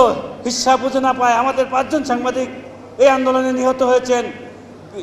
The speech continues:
স্বৈরাচার বিরোধী আন্দোলনে পঁয়ষট্টি জন সাংবাদিক নির্যাতিত হয়েছেন, আমাদের প্রত্যেকের বাসায় পুলিশ গিয়েছে, সাংবাদিক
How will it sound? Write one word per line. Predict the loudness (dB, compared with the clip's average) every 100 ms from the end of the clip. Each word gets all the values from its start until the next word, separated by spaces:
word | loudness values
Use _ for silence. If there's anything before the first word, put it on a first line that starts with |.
| 0
স্বৈরাচার | 4 4 2 -2 -4
বিরোধী | -2 0
আন্দোলনে | 0 0 -2 -4 -4
পঁয়ষট্টি | -4 -2 -2 -2
জন | -4 -4 -4
সাংবাদিক | -4 -2 -2 -2 -6 -12 -16 -18 -6
নির্যাতিত | -4 2 2 2 2
হয়েছেন, | 2 2 2 -2 -4 -14 -18 -12 -4
আমাদের | -2 2 0 0
প্রত্যেকের | 0 2 0 0 2
বাসায় | 2 2 4 4 0 -8 -16 -20 -8
পুলিশ | -4 -4 -2
গিয়েছে, | 2 2 4 2
সাংবাদিক | 2 -4 -4 -4 -6